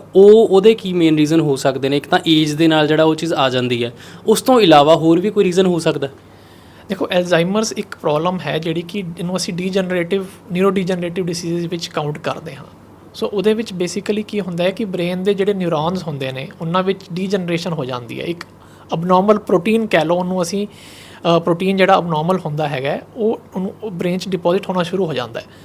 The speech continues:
Speaker 2: ਸੋ ਉਹ usually ਕਿੱਥੋਂ ਸ਼ੁਰੂ ਹੁੰਦਾ ਹੈ? ਇੱਕ ਪਾਰਟਿਕੂਲਰ ਏਰੀਆ ਹੈ ਬ੍ਰੇਨ ਦਾ, ਉੱਥੋਂ ਸ਼ੁਰੂ ਹੋ ਕੇ ਬਾਕੀ ਬ੍ਰੇਨ ਦੇ ਵਿੱਚ ਉਹ ਅਬਨੋਰਮਲ ਪ੍ਰੋਟੀਨ ਜਮ੍ਹਾਂ ਹੁੰਦਾ ਹੈ।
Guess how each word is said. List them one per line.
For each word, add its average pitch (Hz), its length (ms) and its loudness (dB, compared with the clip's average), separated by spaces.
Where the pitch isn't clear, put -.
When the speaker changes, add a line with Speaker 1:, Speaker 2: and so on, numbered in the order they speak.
Speaker 2:
ਸੋ - 140 -4
ਉਹ 240 100 0
usually 220 380 2
ਕਿੱਥੋਂ 240 260 -2
ਸ਼ੁਰੂ 233 240 0
ਹੁੰਦਾ 220 200 -2
ਹੈ? 254 60 0
ਇੱਕ 247 160 -8
ਪਾਰਟਿਕੂਲਰ 220 540 0
ਏਰੀਆ 190 280 2
ਹੈ 190 100 -2
ਬ੍ਰੇਨ 170 300 -4
ਦਾ, 202 80 -2
ਉੱਥੋਂ 190 220 -4
ਸ਼ੁਰੂ 202 240 0
ਹੋ 175 80 2
ਕੇ 175 140 -2
ਬਾਕੀ 190 280 -2
ਬ੍ਰੇਨ 170 480 -4
ਦੇ 175 80 -2
ਵਿੱਚ 175 240 -6
ਉਹ 214 200 -2
ਅਬਨੋਰਮਲ 175 380 -2
ਪ੍ਰੋਟੀਨ 190 360 -6
ਜਮ੍ਹਾਂ 170 220 -4
ਹੁੰਦਾ 147 220 -12
ਹੈ। - 60 -14